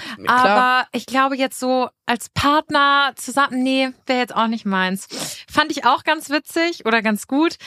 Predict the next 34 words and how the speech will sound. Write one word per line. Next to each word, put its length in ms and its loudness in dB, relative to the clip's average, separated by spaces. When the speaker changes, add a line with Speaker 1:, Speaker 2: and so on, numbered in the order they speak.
Speaker 2:
Einzelkinder 800 0
hat 160 0
sich 140 -12
bei 100 2
mir 200 0
leider 260 2
immer 180 0
bestätigt, 540 -2
viel 260 0
Egoismus 580 -2
und 160 4
wenig 280 2
Empathie. 840 0
Speaker 1:
Hm. 260 -6
Witzig, 400 -2
Einzelkinder. 600 0
Mein 140 -2
Freund 180 0
und 80 -4
ich 80 -2
haben 100 0
letztens 280 -4
erst 180 -6
drüber 140 -2
diskutiert, 480 -6
wie 80 -4
viele 180 -6
Kinder 380 -4
wir 120 -4
denn 120 -2
mal 140 -2
haben 260 0
wollen. 340 -4
Speaker 2:
Wow. 420 -6